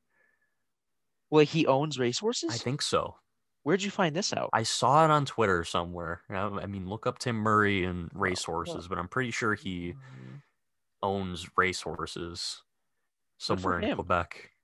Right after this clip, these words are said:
Speaker 2: Yeah, good for him. He's following probably a little passion project. Who knows? But <laughs>
Speaker 1: Wow.
Speaker 2: I, I think Tim Murray would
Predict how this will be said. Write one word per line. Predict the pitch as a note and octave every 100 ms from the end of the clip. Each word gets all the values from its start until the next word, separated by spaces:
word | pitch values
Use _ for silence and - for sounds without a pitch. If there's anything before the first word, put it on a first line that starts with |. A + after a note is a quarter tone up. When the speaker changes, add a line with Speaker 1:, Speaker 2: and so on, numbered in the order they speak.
| _
Speaker 2:
Yeah, | - G#2+
good | F2+ C#3+
for | - D3+
him. | A2+
He's | F#2 -
following | G#2+ A#2+ B2+ B2 A#2+ A2
probably | A#2 A#2 G#2+ A2 G#2+
a |
little | G#2 G#2 G2 - _ _ _ _ _
passion | - G#2+ - F2
project. | F2+ E2 F2 D2+ -
Who | A#2
knows? | G#2+ D#2+ - - _ - _ -
But | F#2+ F2+ F2
<laughs> | - - - _ _ _ - _ _ _
Speaker 1:
Wow. | E3 F#3 - - _ _ -
Speaker 2:
I, | C3+ E3
I | - C3
think | C3 E3 E3
Tim | - D#3+
Murray | D3+ C#3+ C#3 B2
would | A2 G#2 G2+